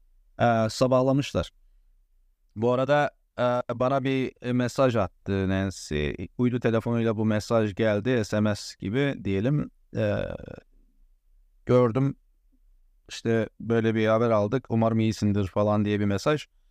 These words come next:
Dedim, "Ne oluyor?" Ben, e, Nancy'yi pas geçtim. Direkt Okyanus Kürekçileri Derneği'ni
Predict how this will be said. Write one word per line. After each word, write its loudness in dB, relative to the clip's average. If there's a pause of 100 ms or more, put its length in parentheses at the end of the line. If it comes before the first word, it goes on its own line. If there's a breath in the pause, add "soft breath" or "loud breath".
(600)
Dedim, 0
"Ne 2
oluyor?" 2
Ben, 0
e, -4 (380)
Nancy'yi 0
pas 0
geçtim. -4
Direkt -2
Okyanus -2
Kürekçileri 0
Derneği'ni 2